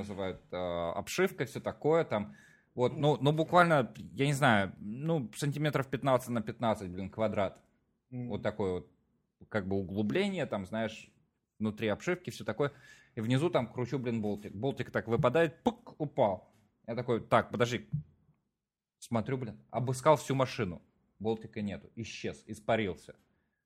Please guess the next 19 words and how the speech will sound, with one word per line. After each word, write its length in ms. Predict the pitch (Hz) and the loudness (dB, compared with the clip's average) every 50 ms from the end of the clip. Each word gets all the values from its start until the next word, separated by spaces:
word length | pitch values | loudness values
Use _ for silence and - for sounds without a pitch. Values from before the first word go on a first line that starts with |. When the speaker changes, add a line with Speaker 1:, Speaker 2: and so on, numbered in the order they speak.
| _ _ | _ _
Speaker 1:
Куда 320 | - 135 123 123 127 135 | -6 -2 2 4 6 6
он 100 | 151 160 160 | 6 4 0
упал, 340 | 147 147 - 165 165 156 - | 0 2 2 4 4 4 4
там 180 | 147 131 127 127 | 4 4 6 6
ни 80 | 123 | 6
одной 320 | 123 120 113 127 135 135 127 | 6 6 6 4 2 2 2
щели 640 | - - - - - - - - 147 135 123 120 110 | 0 -4 -6 -6 -6 -6 -2 2 4 4 4 4 2
нету. 360 | 107 104 101 95 - 95 87 | 0 0 -2 -4 -6 -10 -8
Там 320 | - 110 107 104 104 - - - - _ _ | -4 -2 -2 -2 -4 -6 -12 -18 -20 _ _
я 140 | - 127 139 | 2 2 4
уже 160 | 135 123 143 - | 4 4 4 2
Speaker 2:
<laughs> 260 | 370 359 - - - | 2 0 -2 -4 4
Speaker 1:
под 260 | 359 370 349 - - | 8 8 8 8 8
ковриками 680 | - - 165 170 175 165 165 156 131 - 135 131 131 123 | 6 6 8 8 8 8 6 6 6 4 4 4 4 2
посмотрел. 640 | 127 131 120 - 135 127 123 127 135 135 120 110 | 2 0 -2 0 2 0 0 2 0 0 0 0
Ну, 220 | 123 156 170 160 110 | 0 -2 -2 -4 -4
ну, 220 | 110 135 165 175 160 | 2 4 6 6 6
блин, 340 | 151 175 180 165 160 160 151 | 6 4 4 4 4 4 2
испарился. 840 | 131 - - - 160 147 147 147 143 135 123 - - - 110 98 | 0 0 2 4 6 6 6 6 4 4 2 0 -2 -2 -2 -2